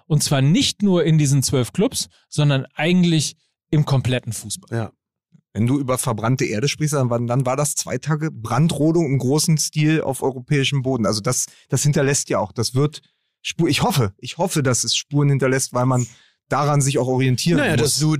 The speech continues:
Speaker 2: also das glaube ich auf jeden Fall, dass es Spuren hinterlassen wird, weil die Fans sehr unmissverständlich, ähm, gezeigt bekommen haben, dass auf ihre Vereinsoberen zumindest im Zweifel kein Verlass ist.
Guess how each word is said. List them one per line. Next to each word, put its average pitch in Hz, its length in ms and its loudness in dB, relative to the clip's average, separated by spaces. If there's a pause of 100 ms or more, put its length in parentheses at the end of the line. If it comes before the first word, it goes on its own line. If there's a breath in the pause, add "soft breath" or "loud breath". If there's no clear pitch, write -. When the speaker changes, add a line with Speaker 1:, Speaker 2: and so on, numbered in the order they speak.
Speaker 2:
also 143 200 -2
das 131 200 -2
glaube 139 220 0
ich 131 100 -2
auf 113 80 -4
jeden 123 180 -4
Fall, 110 160 -4
dass 135 100 0
es 135 80 0
Spuren 147 200 0
hinterlassen 147 480 0
wird, 127 300 -2
weil 123 280 0
die 135 140 -2
Fans 135 640 0 (320 soft breath)
sehr 139 360 -2
unmissverständlich, 175 1300 0
ähm, 139 560 0 (180)
gezeigt 127 460 -2
bekommen 147 400 -2
haben, 135 300 -4 (340 loud breath)
dass - 400 -2
auf - 320 -6
ihre 117 300 -4
Vereinsoberen 160 1600 -2
zumindest 170 640 -6
im 120 100 -10
Zweifel 113 440 -4
kein 135 260 -10
Verlass 117 360 -6
ist. - 240 -12